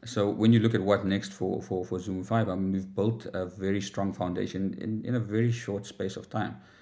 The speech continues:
And that's very much down to the team. I often remind the team that, "Hey,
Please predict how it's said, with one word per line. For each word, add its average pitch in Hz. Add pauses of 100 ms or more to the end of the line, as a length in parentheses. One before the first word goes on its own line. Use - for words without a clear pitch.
(160)
And 101
that's 117
very 120
much 101
down 95
to -
the 87
team. 92
I 90
often 98
remind 95
the 92
team 90
that, 92
"Hey, 90